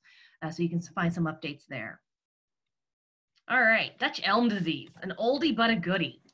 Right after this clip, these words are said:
I know, I say that because if you guys remember, Dutch elm disease kinda swept through the U S back in the, oh, eighties, nineties. Um, and then it kinda went quiet. We kinda forgot about it. I don't wanna say we forgot about it, but maybe knowledge was slightly lost.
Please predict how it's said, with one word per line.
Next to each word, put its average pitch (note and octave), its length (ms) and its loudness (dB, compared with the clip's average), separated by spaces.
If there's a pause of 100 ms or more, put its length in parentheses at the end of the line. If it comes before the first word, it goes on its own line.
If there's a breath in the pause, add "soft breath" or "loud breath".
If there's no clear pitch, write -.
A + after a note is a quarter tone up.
I E3+ 60 -8
know, E3 260 -4 (180)
I F#3 80 -6
say F#3 200 0
that E3 260 2
because F3 300 -4
if - 460 -20
you E4 120 4
guys D#4+ 180 4
remember, B3+ 420 0
Dutch C#4+ 240 -4
elm A#3 160 2
disease G3 280 -6
kinda G#3+ 220 -4
swept G3 360 -8
through G#3 100 -12
the F#3 80 -8
U F#3+ 240 -2
S F3+ 320 -2
back F3+ 260 -4
in F#3+ 80 -4
the, E3 240 0
oh, F#3+ 320 -4
eighties, F#3 400 -6
nineties. F#3 640 -2 (460 loud breath)
Um, F3+ 480 0
and G3+ 160 -2
then A#3+ 100 2
it G4 140 -4
kinda C4+ 220 0
went B3 180 -2
quiet. G3 500 -4
We F3 500 -6
kinda F#3 200 -6
forgot F3 340 -2
about G#3+ 260 2
it. C4+ 100 -10 (200)
I F3+ 60 -4
don't E3 120 -4
wanna D#3+ 160 -8
say E3+ 140 -6
we D#3+ 60 -6
forgot F3 280 -2
about F#3 180 -2
it, G#3+ 40 -10
but F#3+ 140 -8
maybe E3 220 -2
knowledge E3+ 400 2
was E3+ 220 -2
slightly F3+ 340 -4
lost. F3 560 -2